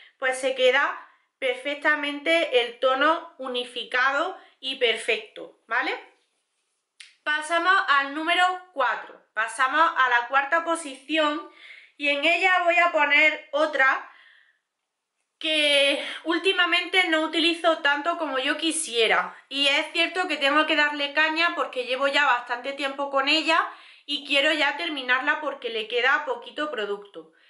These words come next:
Se trata de la iluminadora, también de la línea Bell, de la línea Me-, Miss Perfect en este caso, pero también es de la marca Bell.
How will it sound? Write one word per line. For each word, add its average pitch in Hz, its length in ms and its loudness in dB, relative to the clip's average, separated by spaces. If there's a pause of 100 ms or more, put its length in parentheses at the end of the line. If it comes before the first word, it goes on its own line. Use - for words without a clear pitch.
(140)
Se 277 220 -6
trata 302 360 0 (240)
de 285 140 -4
la 311 260 2
iluminadora, 262 920 2 (220)
también 233 320 -6
de 311 80 2
la 294 140 2
línea 262 380 0
Bell, 269 680 0
de 240 200 -2
la 233 160 2
línea 254 680 2
Me-, 240 640 -4 (100)
Miss 254 240 -6
Perfect 254 760 -2
en 247 140 -8
este 240 300 -6
caso, 262 360 -2
pero 240 160 -6
también 233 300 -2
es 277 140 -2
de 262 60 -2
la 226 120 0
marca 247 560 0
Bell. 202 500 -4